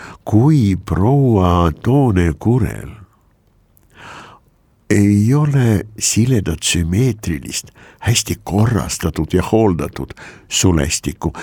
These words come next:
vaid mõni sulg on kuidagi viltu, mõni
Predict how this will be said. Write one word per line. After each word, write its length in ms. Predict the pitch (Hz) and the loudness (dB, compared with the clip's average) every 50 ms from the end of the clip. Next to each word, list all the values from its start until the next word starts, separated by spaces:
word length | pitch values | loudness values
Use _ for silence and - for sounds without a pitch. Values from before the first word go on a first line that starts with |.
| - - - | -14 -6 -2
vaid 260 | 85 92 90 - - 95 | -2 -2 -2 -2 -2 -2
mõni 380 | 95 101 101 98 98 92 87 | 0 0 0 0 0 0 0
sulg 560 | - - 101 98 95 90 87 80 - - - - - _ _ _ _ _ - | 2 2 2 4 4 2 2 0 -2 -6 -12 -12 -12 _ _ _ _ _ -8
on 200 | 80 76 73 - | -8 -6 -6 -4
kuidagi 420 | - 85 - 73 71 - - 78 | -4 -4 -4 -4 -6 -8 -6 -4
viltu, 720 | 76 123 175 202 190 180 143 - - - - 147 139 131 - - - - - - | 0 0 2 2 2 0 -2 -4 -6 -6 -2 0 0 0 -2 -6 -16 -20 -14 -8
mõni 500 | - 87 85 78 78 76 71 64 - | -4 -2 -2 -2 -2 -6 -8 -10 -12